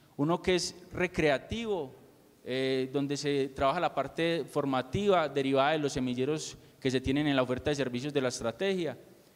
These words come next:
y el otro que ya es un poco más competitivo. Ese competitivo ya ahí se incluyen a personas que hacen parte de clubes, eh, de instituciones que trabajan por y para las personas con discapacidad.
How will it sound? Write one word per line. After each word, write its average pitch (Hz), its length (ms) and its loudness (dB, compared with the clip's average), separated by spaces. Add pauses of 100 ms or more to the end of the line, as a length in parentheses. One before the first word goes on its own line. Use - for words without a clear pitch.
(220)
y 180 120 4
el 202 120 6
otro 196 260 2
que 160 140 0
ya 135 160 6
es 131 100 2
un 156 120 0
poco 156 260 0
más 151 220 0
competitivo. 131 720 -2 (580)
Ese 156 240 0
competitivo 196 680 0
ya 135 420 2
ahí 160 220 2
se 165 120 -4
incluyen 160 540 -2 (240)
a 131 140 0
personas 135 400 0
que 160 60 0
hacen 156 180 0
parte 151 320 0
de 131 200 0
clubes, 151 840 4 (300)
eh, 127 300 4
de 131 60 4
instituciones 135 880 2
que 143 100 -2
trabajan 131 460 0
por 151 160 2
y 147 60 0
para 131 220 2
las 123 180 2
personas 120 360 0
con 127 120 -2
discapacidad. 120 880 0